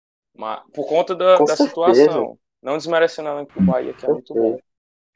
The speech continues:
Speaker 1: Até melhor do que o do Ceará, em questão de elenco, jogador.
Speaker 2: Elenco.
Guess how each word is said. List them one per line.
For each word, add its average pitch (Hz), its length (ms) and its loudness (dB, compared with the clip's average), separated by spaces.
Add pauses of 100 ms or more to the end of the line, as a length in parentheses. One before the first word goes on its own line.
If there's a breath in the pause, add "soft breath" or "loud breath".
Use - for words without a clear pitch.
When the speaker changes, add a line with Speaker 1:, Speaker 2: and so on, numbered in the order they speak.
(140)
Speaker 1:
Até 139 260 -6
melhor 143 360 -2
do 113 60 -20
que - 120 -14
o 117 40 -10
do 117 120 -14
Ceará, 113 580 -6
em - 40 -20
questão 107 380 -16
de 104 320 -14 (140)
elenco, 101 400 -10 (300)
jogador. 98 400 -14 (280)
Speaker 2:
Elenco. 117 600 2